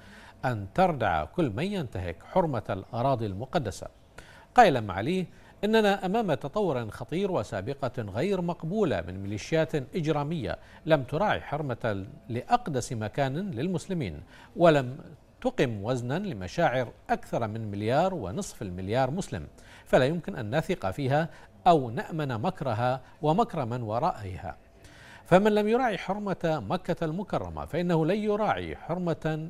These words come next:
لأي دولة، وأن قيامها بهذا العمل الإرهابي الآثم بالصواريخ البالستية هو دليل بارز على إمعان هذه الميليشيات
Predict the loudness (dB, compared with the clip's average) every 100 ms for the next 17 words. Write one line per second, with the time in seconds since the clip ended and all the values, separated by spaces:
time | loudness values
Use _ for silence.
0 | -6 -6 -6 -6 -4 -4 -2 -2 -2 -8
1 | -10 -20 -4 0 0 0 0 0 -2 -6
2 | -2 0 0 0 -2 -2 -2 -4 -4 -6
3 | -6 -6 0 0 2 4 4 2 -8 -6
4 | -8 -4 -2 0 0 -2 -2 -2 -2 -4
5 | -4 -4 -6 -12 -6 6 8 8 6 4
6 | 2 0 0 2 4 2 -2 -2 -2 -2
7 | -4 -4 -2 -2 -4 -2 -2 0 -2 -4
8 | -6 -2 -2 -2